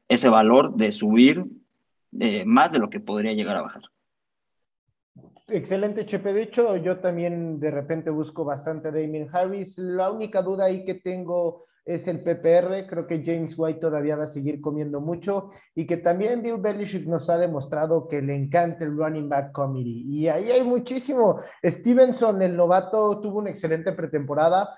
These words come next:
Speaker 2: No creo que tenga el volumen para destacar en fantasy, pero sí creo que pueda tener ciertas reps. Pero yo también espero una muy buena temporada de Damien Harris. Y ahora sí te traigo este jugador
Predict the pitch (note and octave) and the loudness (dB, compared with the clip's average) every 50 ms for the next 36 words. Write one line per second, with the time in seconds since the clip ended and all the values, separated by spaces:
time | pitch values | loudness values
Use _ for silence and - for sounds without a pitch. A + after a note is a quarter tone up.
0 | _ _ - F3+ G3+ G3+ G3 G#3 G#3 G#3+ G#3 G3+ G3 F#3+ G3 F#3 F3+ F3 F3+ F3 | _ _ -2 0 2 2 2 2 2 2 2 2 -2 0 0 -2 -2 -2 -2 -2
1 | E3 D#3 D#3 D#3 D#3+ E3 E3 E3+ E3+ D3 - D3+ D3 C#3+ C#3+ C#3 C#3+ D3 E3 - | 0 2 2 2 2 0 -2 -2 -2 0 0 0 0 0 -2 -4 -6 -8 -10 -8
2 | D#3 D3+ D#3 D3+ D3+ D3+ D3+ D#3+ D#3+ F#3 F#3 F#3+ G#3+ G3+ - E3+ D3+ C#3+ C#3 D#3+ | -6 -4 -4 -4 -4 -4 -4 -4 -4 -4 -4 -4 -6 -6 -4 -2 -2 -2 -2 -4
3 | D#3 D#3 E3 E3 - - C#3+ C#3 - D#3 D3+ D3 - D3 C3+ C#3+ C#3 C#3+ E3 D3+ | -4 -4 -4 -6 -4 -6 -8 -6 -6 -6 -6 -6 -6 -6 -6 -6 -6 -6 -6 -8
4 | - - D3 C#3 C#3 D#3 F3+ F#3 - - _ _ _ _ _ - F#3+ G3 G3+ G#3 | -6 -6 -6 -4 0 0 0 0 -2 -10 _ _ _ _ _ 2 4 6 6 6
5 | G#3 G#3+ G3 G3 F#3+ F#3+ F#3 F#3 F#3+ F3+ F3+ F3 E3+ D3+ C#3+ D#3 E3 E3+ D#3 D3+ | 4 4 2 2 2 0 0 -2 -2 -2 -2 0 0 -2 -2 0 0 0 0 0
6 | D#3 D3+ C#3 C#3 C#3+ B2 B2 C3 C3+ C3+ C3 B2 C3+ C3+ C3 C3+ C3+ C3 F3 F3+ | 0 -2 -2 -4 -4 -4 -2 0 0 0 0 0 -2 -2 -2 -4 -4 0 2 2
7 | G3+ A#3 B3 B3 A#3+ - - - - - _ - F#3+ A#3 B3+ C4+ B3 A#3+ C4+ C4+ | 4 4 2 2 0 -2 -8 -16 -20 -20 _ 4 6 8 8 8 8 6 4 4
8 | - B3+ A3+ A#3+ - A#3+ A3+ A#3+ B3 A#3+ A3 A#3 A3+ A#3 - - - A#3+ - - | 8 8 6 6 6 4 6 8 8 10 10 8 6 4 0 -6 -6 -6 -2 0
9 | F#3 F3 E3 F3+ G#3 A#3 - - - - | 2 2 4 4 2 0 0 -4 -10 -14